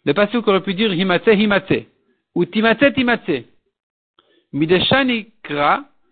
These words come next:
du changement de Himatse à Timatse, Shema Minatarté, ça te permet une autre dracha, ce qui nous a permis de faire ces deux drachot-là qui sont une,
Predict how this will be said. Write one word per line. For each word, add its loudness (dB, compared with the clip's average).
du -6
changement 2
de -2
Himatse -2
à -4
Timatse, -4
Shema -4
Minatarté, 0
ça -2
te -4
permet -2
une -8
autre 0
dracha, 0
ce -8
qui -12
nous -4
a 2
permis 0
de 0
faire -2
ces -6
deux 2
drachot-là 0
qui -14
sont -4
une, 0